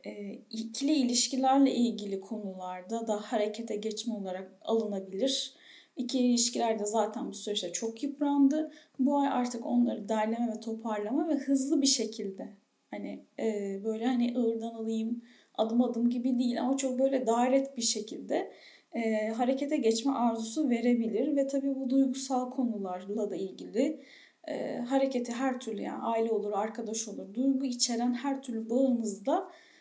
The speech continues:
bir hareket ya da hayallerinizi süsleyen herhangi bir konuda da çok yoğun bir aslında bizi, e, dürtüyen <laughs> veya artık oturma harekete geç diyen bir enerji olduğunu söyleyebilirim.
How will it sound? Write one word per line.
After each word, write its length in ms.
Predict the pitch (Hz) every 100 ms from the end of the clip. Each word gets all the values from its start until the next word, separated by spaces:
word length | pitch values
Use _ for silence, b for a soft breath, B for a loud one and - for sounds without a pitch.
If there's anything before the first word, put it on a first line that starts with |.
| B 294
bir 140 | 294
hareket 600 | 285 277 269 269 233 214
ya 100 | 226
da 60 | 247
hayallerinizi 1080 | 247 285 277 277 269 277 269 269 262 269
süsleyen 560 | - - 240 - 226 214
herhangi 560 | 214 233 - 277 240
bir 140 | 208 208
konuda 600 | - 214 226 226 294 277
da 220 | 240 - B B B
çok 300 | - 277 269
yoğun 300 | 233 240 262
bir 280 | 247 - -
aslında 540 | 226 - 226 220 240
bizi, 280 | 214 196 233
e, 560 | 254 254 233 214 214 214 208 208 208 208 208 208 202 _ _ _ _ _ - - B B B -
dürtüyen 800 | 240 240 - 285 311 277 - 262
<laughs> 0 |
veya 380 | 254 - 262 254 B B B
artık 380 | 254 254 254 247
oturma 400 | 247 240 247 240
harekete 460 | 233 240 240 247 247
geç 340 | 214 208 -
diyen 280 | 220 233 240
bir 80 | 226
enerji 480 | 208 208 208 220 226
olduğunu 340 | 208 202 247
söyleyebilirim. 880 | - 220 214 220 240 240 202 226 311